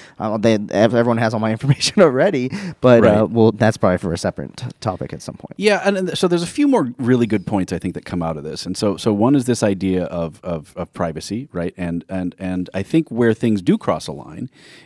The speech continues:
Speaker 2: is, um, uh, you know, some of the, and this isn't specifically called out in this legislation, but it's kind of in the, in the, the, what's circling around it, is what I'm not, what I'm not okay with is are my, my,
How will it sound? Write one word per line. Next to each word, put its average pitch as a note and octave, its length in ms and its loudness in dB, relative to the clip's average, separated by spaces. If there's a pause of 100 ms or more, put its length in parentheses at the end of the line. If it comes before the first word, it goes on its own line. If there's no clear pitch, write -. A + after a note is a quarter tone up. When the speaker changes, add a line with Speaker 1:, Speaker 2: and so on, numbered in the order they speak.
Speaker 2:
is, G2+ 520 0
um, F#2+ 400 -4
uh, G2 280 -8
you G2+ 140 -8
know, F2 220 -8
some A#2+ 240 -2
of A2+ 40 -2
the, A2 120 -4
and G#2 160 -4
this A2+ 180 -6
isn't G#2 240 -6
specifically G#2 560 -4
called G2 300 -2
out F2+ 160 -4
in E2+ 80 -8
this F2 160 -12
legislation, F2 640 -6
but D#2+ 100 -10
it's E2 160 -10
kind F2 180 -6
of D#2+ 160 -12
in F2+ 180 -4
the, E2 200 -6
in F2 140 -4
the, D#2+ 200 -6 (140)
the, D#2 220 -12
what's F2 180 -12
circling E2+ 460 -6
around E2+ 360 -2
it, - 220 -12 (480)
is G2+ 540 0
what G2 260 -4
I'm F2+ 220 -4
not, G#2+ 220 2
what F#2+ 100 0
I'm F2+ 100 -2
not G#3 220 2
okay F2+ 280 -6
with D2+ 200 -12 (220)
is F#2+ 300 -4
are F#2+ 180 -2
my, F2 340 -4
my, F2 400 -6